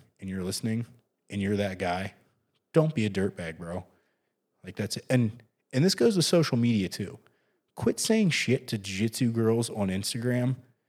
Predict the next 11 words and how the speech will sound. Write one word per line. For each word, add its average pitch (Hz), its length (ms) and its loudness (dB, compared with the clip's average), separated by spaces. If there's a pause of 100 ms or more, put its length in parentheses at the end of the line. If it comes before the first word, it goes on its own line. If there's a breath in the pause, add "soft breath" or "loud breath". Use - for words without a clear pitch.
(160)
that 113 120 -2
you 113 340 2
wouldn't 104 440 2 (140)
have 101 180 -2
the 98 60 -6
balls 92 340 0
to 95 60 -8
say 90 200 -6
in 85 140 -8
real 82 180 -10
life. - 300 -14